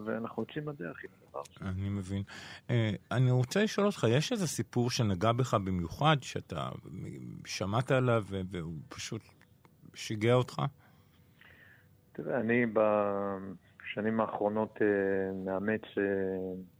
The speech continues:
Speaker 1: ניצול שואה ב-, ב-, בירושלים, אה, שכשפגשתי אותו ב-, בפעם הראשונה, הבנתי את המשמעות של המושג, אה, בדידות ומחסור. אה,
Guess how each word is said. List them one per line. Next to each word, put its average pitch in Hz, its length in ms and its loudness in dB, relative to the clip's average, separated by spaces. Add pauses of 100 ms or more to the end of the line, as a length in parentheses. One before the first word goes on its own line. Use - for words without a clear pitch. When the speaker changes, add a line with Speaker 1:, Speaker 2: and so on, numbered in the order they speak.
Speaker 1:
ניצול 101 340 -4
שואה 101 280 0
ב-, 98 120 -2
ב-, 95 520 -2
בירושלים, 95 840 -2 (720)
אה, 113 60 -2 (720)
שכשפגשתי 101 840 -2
אותו 101 320 -2
ב-, 98 220 2 (100)
בפעם 107 340 0
הראשונה, 107 680 -2 (600)
הבנתי 110 380 0
את 107 100 -8
המשמעות 101 640 -2
של 101 180 0
המושג, 101 580 -2
אה, 95 320 0
בדידות 98 540 -4
ומחסור. 95 640 -2 (680)
אה, 123 60 -2